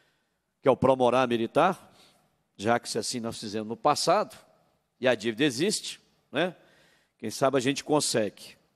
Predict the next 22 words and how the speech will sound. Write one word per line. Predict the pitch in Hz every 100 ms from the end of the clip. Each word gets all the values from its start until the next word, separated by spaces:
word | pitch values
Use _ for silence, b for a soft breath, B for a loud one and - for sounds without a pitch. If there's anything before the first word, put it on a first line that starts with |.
| _ b b b b b b _
É, | 110 117 120 120 117 113 107 107 -
mas, | 135 156 196 - - - _ _ _ _ _ _ -
é, | 110 110 110
seria | - - 127 143 151 110 90 - - _ _ _ _
de | 101 104
bom | 135
ouvido | 120 107 151
que | - 156 113
a | 107
gente | 113 -
pudesse | 120 104 123 - 123 98 - _ _ _ _ _ _
ter | 107
a |
resposta. | 110 107 113 104
O | -
senhor, | 143
o | 107
senhor | - 101 85 - _
vai | 101 98
para | 107 92 80 107 _ _ _ _ _ _ _ _ _ _ _ _ _ _
Araguari, | 95 101 127 123 175
né? | 160